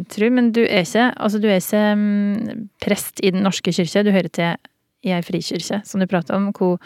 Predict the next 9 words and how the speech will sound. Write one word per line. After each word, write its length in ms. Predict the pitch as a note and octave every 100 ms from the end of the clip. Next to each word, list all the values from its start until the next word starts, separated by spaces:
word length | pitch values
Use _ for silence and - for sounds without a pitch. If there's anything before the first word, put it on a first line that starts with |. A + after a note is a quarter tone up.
| - - - _ _ _ _
hva 140 | - F#3
betyr 680 | B3 - - G#3 F#3 F3+ F3+
det, 180 | F3 E3+ F#3 F#3+ _ _
eh, 840 | F#3+ F3+ F3+ F3+ F3 F3 F3 E3+ - - _
når 180 | - F#3
det 80 | F#3
kommer 160 | F3
til 80 | F#3
tro? 220 | - F#3+